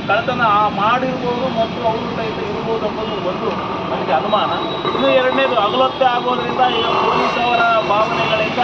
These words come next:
ಈಗ ಸ್ಥಳೀಯವರೇ ಮಾಡ್ತಾರೆ ಅನ್ನೋದು ಒಂದು ಅನುಮಾನ. ಅದಕ್ಕೆ ಪೊಲೀಸ್ನವರು ಮನಸ್ಸು ಮಾಡಿದ್ರೆ ಯಾವುದು ಸಹಿತ ಹಿಡಿದೇ ಇರುವಂಥ ಮತ್ತು ಅದನ್ನು ಬೆದರಿಸದೇ ಇರುವಂಥ ಇತಿಹಾಸ ಇಲ್ಲ. ಯಾಕಂದರೆ ಅದಕ್ಕಾಗಿರ್ತಕ್ಕಂಥ ತರಬೇತಿ ಪಡೆದಿರ್ತಾರೆ, ಅವ್ರಿಗೆ ಎಕ್ಸ್ಪೋರ್ಟ್ ಇರ್ತದೆ ಮತ್ತು ಅನುಮಾನ ಮತ್ತೆ ಸಸ್ಪೆಕ್ಟ್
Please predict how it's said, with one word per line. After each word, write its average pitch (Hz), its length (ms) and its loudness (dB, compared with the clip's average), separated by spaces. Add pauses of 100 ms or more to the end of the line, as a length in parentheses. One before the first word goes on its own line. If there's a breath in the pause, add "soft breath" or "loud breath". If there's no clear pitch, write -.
(120)
ಈಗ - 100 -2 (140)
ಸ್ಥಳೀಯವರೇ 247 540 2
ಮಾಡ್ತಾರೆ 214 380 2
ಅನ್ನೋದು 214 280 0 (120)
ಒಂದು 202 140 -2 (220)
ಅನುಮಾನ. - 320 0 (540)
ಅದಕ್ಕೆ 247 260 0 (240)
ಪೊಲೀಸ್ನವರು 254 560 0
ಮನಸ್ಸು - 320 -2
ಮಾಡಿದ್ರೆ 233 340 0 (140)
ಯಾವುದು 226 280 2 (120)
ಸಹಿತ 220 240 -2 (100)
ಹಿಡಿದೇ 202 300 -2 (100)
ಇರುವಂಥ 208 380 -2 (260)
ಮತ್ತು 196 240 -2 (100)
ಅದನ್ನು 196 360 0
ಬೆದರಿಸದೇ 202 420 -4
ಇರುವಂಥ 196 280 -2 (140)
ಇತಿಹಾಸ 190 400 -2 (220)
ಇಲ್ಲ. 170 160 -2 (500)
ಯಾಕಂದರೆ 190 420 2 (100)
ಅದಕ್ಕಾಗಿರ್ತಕ್ಕಂಥ 208 760 0 (140)
ತರಬೇತಿ 190 460 0
ಪಡೆದಿರ್ತಾರೆ, 185 560 2
ಅವ್ರಿಗೆ - 260 -2
ಎಕ್ಸ್ಪೋರ್ಟ್ 226 360 -2
ಇರ್ತದೆ 190 300 -2 (120)
ಮತ್ತು 180 140 -4 (120)
ಅನುಮಾನ 220 320 0 (460)
ಮತ್ತೆ 202 200 -2 (140)
ಸಸ್ಪೆಕ್ಟ್ 233 420 -2